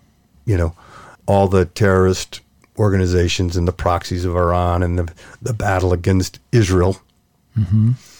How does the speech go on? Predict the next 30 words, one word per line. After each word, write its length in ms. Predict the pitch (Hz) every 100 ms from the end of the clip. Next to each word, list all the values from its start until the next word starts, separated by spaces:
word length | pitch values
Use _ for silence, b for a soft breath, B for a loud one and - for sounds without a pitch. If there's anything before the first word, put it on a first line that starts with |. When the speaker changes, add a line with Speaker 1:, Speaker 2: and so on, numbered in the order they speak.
| B B B _
Speaker 1:
they 180 | 117 143
are, 600 | - 131 120 113 104 98 _ _ _ _ _ _ _ _
they, 160 | 117 135 - -
they 200 | 139 185
are 220 | 160 147
determined. 880 | 117 - - - 165 135 82 - - - _ _ _ _ _ _ _
They're 120 | - 123
not 240 | 139 147
questioning 920 | - - 143 - - - 95 82 87 - _ _ _ _ -
what 260 | 104 113 110
they're 160 | 107
Speaker 2:
Oh. 80 | 92
Speaker 1:
doing. 400 | 113 113 98 76 - -
Speaker 2:
Oh, 320 | 101 98 -
yeah. 320 | 98 101 101 104
Speaker 1:
They, 140 | 127
they're, 320 | 131 135 165 - _
they're, 320 | 147 180 214 - -
they 120 | 185
are 140 | 170
convinced. 880 | 147 98 82 - 117 85 - - - B B B B B 107
And 160 | 117
yet 180 | 123 104
we're 200 | 120 139
sitting 300 | - 139 131
here 140 | 117
going, 320 | 107 117 107 104
"Well, 160 | 117
I'm 160 | 131 180
not, 160 | 165